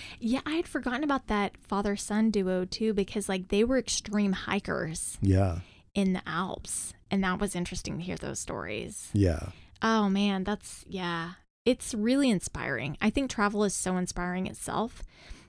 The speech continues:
Speaker 1: And this was fun because we finally were actually in places where people were speaking English, and we're starting to, like, be able to meet friends a little easier, make
Speaker 2: Yes,
Speaker 1: friends
Speaker 2: yeah.
Speaker 1: with other travelers.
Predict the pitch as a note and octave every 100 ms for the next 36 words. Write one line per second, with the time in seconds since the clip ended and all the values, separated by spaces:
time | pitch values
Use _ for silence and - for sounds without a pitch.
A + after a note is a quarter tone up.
0 | - A3+ A3 A#3+ D4+ - - A3+ A3+ A3+
1 | - G#3 G3 G#3 G3+ - A3+ B3+ B3+ G#3+
2 | G#3 G#3 - - G#3 G#3 - A3 G#3+ G3+
3 | - F#3+ - F#3+ G3 F#3 G#3+ - F#3+ F#3+
4 | - F#3+ F#3 F#3 G3 F#3+ F#3+ E3+ - -
5 | G3 E3+ F#3+ - E3+ F3 F3+ - - C2+
6 | - - - - - - - _ _ _
7 | _ _ _ F#3+ G#3+ G#3 G#3 G#3 G#3 -
8 | F#3+ F#3+ G#3+ B3 C4 C4+ C#4+ D4 E4+ F#4+
9 | F#4+ - - A2+ G#2 G2 - - F#2+ -
10 | G#2+ - G2 - G3+ B3+ C#4+ D#4+ -